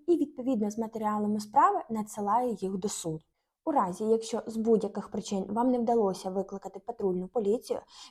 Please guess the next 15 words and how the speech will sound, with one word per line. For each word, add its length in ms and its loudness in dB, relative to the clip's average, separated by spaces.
відповідно, 480 0
потрібно 480 -4
негайно 520 0
звернутись 600 -4
до 160 2
територіальної 920 2
поліції 760 -2
та 120 4
написати 480 0
заяву 500 2
про 240 -4
притягнення 680 2
кривдника 560 0
до 220 0
відповідальності. 880 -8